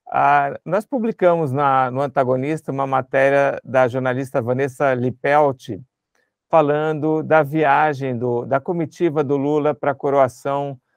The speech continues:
do rei Charles. E, enfim, eles anu-, eles, é,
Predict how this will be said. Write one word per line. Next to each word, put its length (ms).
do 140
rei 180
Charles. 840
E, 500
enfim, 240
eles 280
anu-, 400
eles, 540
é, 420